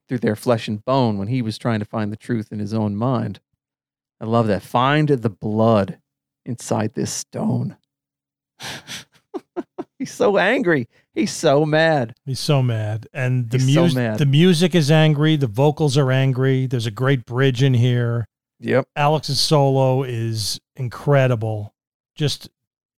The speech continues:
Speaker 2: encapsulates the feeling of the song as Alex does so well.
Speaker 1: Yeah, I mean, the solo to me sounds very chaotic.
Speaker 2: Yeah.
Speaker 1: And the song itself sounds very chaotic, and that totally matches the, the chaos inside the anarchist's head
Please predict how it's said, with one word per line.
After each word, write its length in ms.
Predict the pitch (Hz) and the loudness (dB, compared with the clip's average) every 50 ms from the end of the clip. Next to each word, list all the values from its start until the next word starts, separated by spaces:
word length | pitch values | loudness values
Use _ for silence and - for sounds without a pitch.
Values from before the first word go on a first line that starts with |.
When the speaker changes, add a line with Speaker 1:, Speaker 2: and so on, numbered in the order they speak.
| _ - | _ -10
Speaker 2:
encapsulates 1120 | 156 135 - - - 180 165 175 - - - 170 139 143 135 123 120 113 - - - - - _ _ _ _ | -10 -8 -4 -2 0 2 2 2 0 2 2 2 2 2 2 0 -2 -4 -6 -10 -10 -12 -14 _ _ _ _
the 80 | - 123 | -16 -16
feeling 500 | - - - 170 160 156 147 139 131 123 | -10 -4 0 2 2 4 4 4 2 0
of 60 | 120 | 0
the 100 | 123 113 | -2 -4
song 380 | - - 135 123 120 120 117 | -2 -2 0 0 0 -2 -2
as 200 | 113 110 98 - - _ _ _ _ _ _ _ | -4 -6 -8 -10 -12 _ _ _ _ _ _ _
Alex 360 | - 131 123 120 117 - - - | -4 -4 -4 -4 -6 -10 -12 -4
does 300 | 120 139 127 120 113 - | -2 -2 0 0 -2 -2
so 200 | - 143 120 113 | -4 -2 -2 -2
well. 480 | 107 110 110 107 101 95 95 95 - _ _ _ _ _ _ _ _ _ _ - | -4 -4 -6 -6 -8 -8 -12 -14 -16 _ _ _ _ _ _ _ _ _ _ -6
Speaker 1:
Yeah, 260 | 139 156 185 151 120 | 0 2 2 4 4
I 80 | 127 | 2
mean, 220 | 139 147 147 143 139 | 2 2 2 2 2
the 80 | 139 | 0
solo 340 | 139 - 175 180 196 190 156 | 0 2 2 4 4 4 2
to 140 | 139 - 147 | 2 0 -2
me 180 | 143 151 135 117 | 0 0 0 -2
sounds 560 | - - - - 135 123 120 117 117 113 107 | -4 -8 -4 -2 0 0 0 0 -2 -4 -4
very 300 | 110 120 127 135 127 117 | 0 2 2 2 2 0
chaotic. 580 | - - 135 110 107 107 107 107 98 104 180 - _ | -2 -4 -4 -2 -2 -2 -2 -2 -4 -6 -8 -10 _
Speaker 2:
Yeah. 260 | 147 170 185 143 113 - | -6 -4 -4 -4 -4 -4
Speaker 1:
And 160 | - 127 123 120 | -4 -2 -2 -2
the 40 | 120 | -2
song 300 | - - 160 160 147 123 | 0 2 2 2 2 0
itself 420 | 117 - - 170 156 135 117 113 - _ _ | -2 0 2 2 2 2 2 0 -6 _ _
sounds 320 | _ - 123 110 104 98 | _ -4 -2 -2 -2 -4
very 240 | 104 113 104 101 98 | -4 -2 -2 -2 -4
chaotic, 460 | - - 104 98 92 90 90 92 92 | -6 -6 -6 -6 -4 -6 -8 -8 -10
and 100 | - 117 | -10 -8
that 120 | 104 101 - | -8 -8 -2
totally 340 | - 127 123 120 113 110 107 | 0 2 2 2 0 -2 -2
matches 640 | 104 101 104 107 107 110 - - 117 104 92 - | -4 -4 -4 -4 -4 -4 -4 -6 -6 -8 -8 -10
the, 160 | - - 117 - _ _ | -14 -18 -20 -20 _ _
the 100 | - 110 | -16 -16
chaos 580 | - - 110 117 117 113 101 98 95 - - - | -14 -4 0 2 2 2 2 0 -2 -4 -6 -8
inside 500 | 202 190 - - - 101 95 95 98 - | -8 -8 -6 -4 -2 -2 -2 -2 -2 -4
the 120 | - - | -6 -6
anarchist's 680 | - 208 208 208 - - - - 95 - - _ - - | -4 -4 -4 -4 -4 -6 -8 -10 -12 -12 -14 _ -10 -4
head 340 | - 208 196 208 180 - | -2 -2 -2 -2 -4 -6